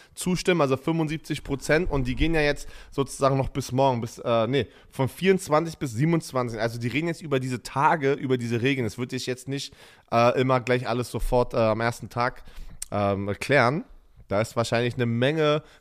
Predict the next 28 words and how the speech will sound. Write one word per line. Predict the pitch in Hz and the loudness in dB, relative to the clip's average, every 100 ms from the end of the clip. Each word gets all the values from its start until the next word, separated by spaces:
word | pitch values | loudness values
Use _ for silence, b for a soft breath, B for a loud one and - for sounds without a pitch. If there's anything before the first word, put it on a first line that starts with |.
| 104 | -6
Redebedarf | 110 175 170 127 123 123 | -2 0 0 2 2 2
unter | 120 123 | 0 0
manchen | 117 123 120 | 0 -4 -4
Ownern. | 113 131 123 | -2 -2 -2
Wir | 110 | -2
wissen | 131 131 | -2 -2
ja | |
auch, | 113 | 0
Jerry | 127 120 | 0 0
Jones | 117 143 156 | 0 -2 -2
ist | 123 | -4
immer | 123 117 | 0 0
sehr | 101 95 143 127 123 | -2 0 2 4 2
laut, | 113 110 147 - - | 0 -2 -2 -6 -8
ne, | 120 160 | -4 -4
bei | 147 | -2
diesen, | 117 117 120 120 b b b | -4 -4 -4 -4 b b b
äh, | - | -2
Owners-Medien, | 107 107 110 123 127 123 131 | 2 2 2 0 0 0 0
was | 120 127 | 0 -2
man | 120 | -2
so | 120 | 0
hört. | 117 131 160 - B B | 2 0 0 -4 B B
Hat | - 117 | -2 0
immer | 113 | 0
eine | 113 | 0
starke | - 117 113 - | -2 2 2 0
Meinung. | 120 107 127 135 | -4 -2 0 -2